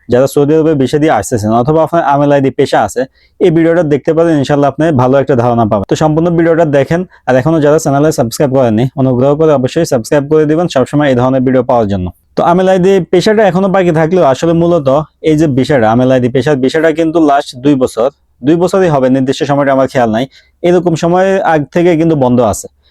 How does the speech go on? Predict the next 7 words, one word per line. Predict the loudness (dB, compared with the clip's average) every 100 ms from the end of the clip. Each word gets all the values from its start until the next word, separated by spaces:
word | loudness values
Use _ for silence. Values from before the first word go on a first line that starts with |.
| _ _ -2
নতুন | 0 0 0
করে | 0 0
এই | 2
বিষয়টা | 2 0 2 2
উঠাইতে | 2 2 0
পারতেছে | 0 -2 -4 -2
না। | -2